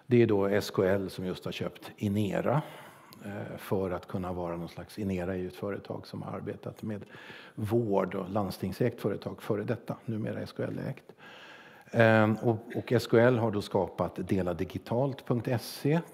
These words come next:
där man som offentlig sektor medarbetare kan gå in och delta i diskussionen. Jag får inte gå in för jag är kommersiell, tyvärr. Jag har försökt, för det är en jättebra guldgruva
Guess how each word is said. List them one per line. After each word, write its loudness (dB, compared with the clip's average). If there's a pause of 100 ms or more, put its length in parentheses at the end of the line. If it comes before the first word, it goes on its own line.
där 2
man 0
som -2
offentlig -2
sektor -4 (580)
medarbetare 2
kan 2
gå 4
in 4
och 0 (340)
delta 4
i 4
diskussionen. -2 (300)
Jag 0
får -2
inte 0
gå 2
in 2
för -4
jag 2
är 0
kommersiell, -6 (300)
tyvärr. -6 (100)
Jag -6
har -6
försökt, -10 (300)
för -8
det -6
är -8
en -8
jättebra -10
guldgruva -6